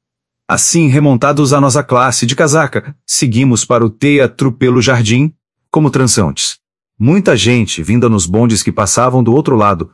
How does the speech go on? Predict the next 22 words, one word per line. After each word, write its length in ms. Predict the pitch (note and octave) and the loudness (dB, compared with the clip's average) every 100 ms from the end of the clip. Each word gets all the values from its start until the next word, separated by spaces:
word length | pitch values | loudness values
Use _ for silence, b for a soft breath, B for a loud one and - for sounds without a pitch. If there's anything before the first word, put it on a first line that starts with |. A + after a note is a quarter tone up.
| _ | _
cortava 380 | G2 F2 G2+ F#2+ | -6 -2 -2 0
pelas 240 | G2+ F#2+ | 0 2
alamedas. 720 | F#2 F#2+ G2 F#2 D2+ - - _ _ _ B2+ | 2 2 2 0 -2 -6 -8 _ _ _ -2
Era, 260 | C3 - - | -2 -4 -4
era 140 | C#3+ | -2
um 40 | C#3+ | 0
contínuo 360 | C#3+ C3 C#3 | 0 2 0
passar 420 | C#3 A2+ - A2+ | 0 -2 -2 -2
de 80 | G#2+ | -2
famílias, 520 | A2 A2+ A2 B2+ G2 | -2 0 2 2 0
risos, 680 | F2+ A2 A#2+ D#2+ D2+ - - - | 0 0 0 -2 -8 -12 -14 -8
boas 320 | F2 D3+ C3 | 0 0 2
de 100 | B2 | -2
plumas, 460 | A#2 C3+ D#3 C3 - | 0 0 0 -2 -4
charpas 560 | - - - - C3 | -4 -4 -4 -2 -2
de 100 | G#2+ G2 | 0 0
gás 360 | F#2 G2 A2 | 0 0 0
e 80 | B2 | -2
sedas 380 | - C#3 C#3 G#2 | -2 0 -2 -2
de 180 | A2+ A#2 | 0 2
mantos 540 | G#2 G#2+ A2+ A2+ - | 2 2 0 -2 -4
perfumes. 920 | - G#2 - E2+ D2 B1+ - - - | -4 -4 -4 -4 -4 -8 -14 -16 -18